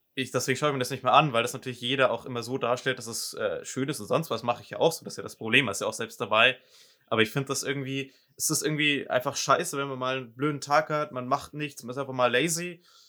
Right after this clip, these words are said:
und dann schaut man rein und sieht dann, bam, der war Kanufahren, der war Radfahren, der hat das gemacht, der hat das Video gedreht, der hat das gemacht. Dann denkst du dir, "Ja, super,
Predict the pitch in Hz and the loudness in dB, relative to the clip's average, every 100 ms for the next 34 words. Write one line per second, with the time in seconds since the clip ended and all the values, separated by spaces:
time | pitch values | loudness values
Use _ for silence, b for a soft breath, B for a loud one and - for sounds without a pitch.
0 | b _ 135 127 120 151 131 120 139 143 | b _ 0 2 4 2 4 8 8 8
1 | 123 117 127 127 120 110 135 110 110 123 | 0 -2 0 2 2 0 2 2 0 2
2 | 117 110 107 107 101 - 95 95 107 113 | 4 2 0 0 -2 -6 -8 -4 -2 2
3 | 101 92 90 - 98 95 123 117 110 104 | 0 -2 -8 -8 -12 -6 0 0 0 -6
4 | - 101 90 - - - 117 113 113 131 | -8 -10 -10 -12 -8 0 2 2 -2 -4
5 | 127 113 110 107 104 90 101 113 120 120 | -8 -8 -8 -8 -10 -10 -4 -2 -2 -6
6 | 104 104 104 _ b b 127 - 131 120 | -4 -4 -6 _ b b 0 4 4 6
7 | 135 185 107 104 | 2 0 4 2